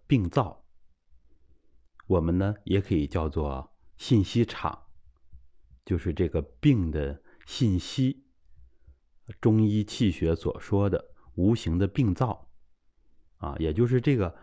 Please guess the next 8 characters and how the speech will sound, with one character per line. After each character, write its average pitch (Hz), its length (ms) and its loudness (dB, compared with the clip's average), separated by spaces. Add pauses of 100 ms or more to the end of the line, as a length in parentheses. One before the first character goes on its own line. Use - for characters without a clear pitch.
(320)
有 92 280 6
形 90 400 0
的 143 100 4 (200)
病 113 200 4
虽 101 160 -2
然 87 180 0
好 - 260 -8
了， - 260 -14